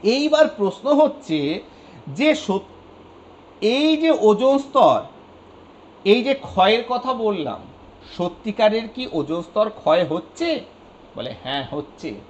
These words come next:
ওজোন স্তর ক্ষয় হচ্ছে।" তো এবার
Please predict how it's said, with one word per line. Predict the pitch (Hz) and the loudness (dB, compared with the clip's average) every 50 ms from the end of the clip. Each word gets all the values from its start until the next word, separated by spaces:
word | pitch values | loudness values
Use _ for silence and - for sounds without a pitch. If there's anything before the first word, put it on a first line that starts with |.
| - - - - - - - - - - - - - - - - - - - | -20 -20 -20 -20 -20 -20 -20 -20 -20 -20 -20 -20 -20 -20 -20 -20 -20 -12 -4
ওজোন | 151 151 147 202 214 | -4 0 0 2 0
স্তর | 208 214 - 226 220 214 | 0 0 0 2 2 2
ক্ষয় | 214 - 190 196 220 220 | 2 4 6 6 8 8
হচ্ছে।" | 196 240 269 262 - - - - - - - - - - - - - - - - - - | 6 4 2 2 -2 -14 -20 -20 -20 -20 -20 -20 -20 -20 -20 -20 -20 -20 -20 -20 0 4
তো | 240 | 4
এবার | 254 254 277 | 6 8 6